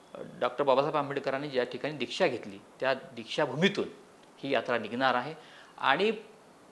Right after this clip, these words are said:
दरमजल करत जेव्हा ही मुंबईत जाईल, त्यावेळेस प्रत्येक ठिकाणी पत्रकार सातत्याने समाजातल्या सगळ्या घटकांचे प्रश्न मांडतो.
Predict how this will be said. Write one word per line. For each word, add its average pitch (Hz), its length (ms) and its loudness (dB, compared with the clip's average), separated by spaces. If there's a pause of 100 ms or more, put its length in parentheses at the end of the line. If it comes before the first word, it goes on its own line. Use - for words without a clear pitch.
(120)
दरमजल 185 560 10
करत 139 340 4 (360)
जेव्हा 123 320 2
ही 165 180 0
मुंबईत 156 460 4
जाईल, 113 380 -2
त्यावेळेस 127 540 2 (360)
प्रत्येक 233 500 4
ठिकाणी 151 460 0 (320)
पत्रकार 220 560 4 (880)
सातत्याने 254 760 8
समाजातल्या 226 460 4
सगळ्या 208 380 8
घटकांचे 240 380 6
प्रश्न 165 280 0
मांडतो. 104 400 0